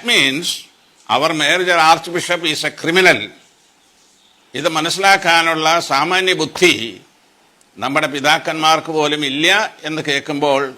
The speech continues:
സങ്കടം തോന്നുന്നുണ്ട്. നമ്മുടെ വിഷമം ബെന്നി മാരാമ്പറമ്പലച്ചൻ്റെ റിപ്പോർട്ട് അനുസരിച്ച് സിനഡ്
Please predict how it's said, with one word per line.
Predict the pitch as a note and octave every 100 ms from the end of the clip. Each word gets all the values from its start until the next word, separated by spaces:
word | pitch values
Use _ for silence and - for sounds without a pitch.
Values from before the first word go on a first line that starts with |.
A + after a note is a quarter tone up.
| - -
സങ്കടം | B2 D3 C#3+
തോന്നുന്നുണ്ട്. | C3 A#2 A2 G#2+ G2+ - _ _ _ _ _ _ _ _ _ _ -
നമ്മുടെ | B2 D#3 F#3+ G3 F3 D3+ F#3 - - _ _ _ _ _
വിഷമം | C#3+ - F#3 G3 D#3 A2+ - _ _ _ _ _ _ _ _ _
ബെന്നി | A2 D3+ F#3+
മാരാമ്പറമ്പലച്ചൻ്റെ | F#3 F3 E3+ F3+ F3+ F3+ F3 F3 - E3+ D3+ D#3+ E3+ E3+ _ C3+
റിപ്പോർട്ട് | D#3 F#3 G#3+ - F3 B2+ - -
അനുസരിച്ച് | E3 - F#3 D#3+ - B2 D#3 - - _ _ _ _ _ _
സിനഡ് | - - D3+ F3+ A3+ G#3 C3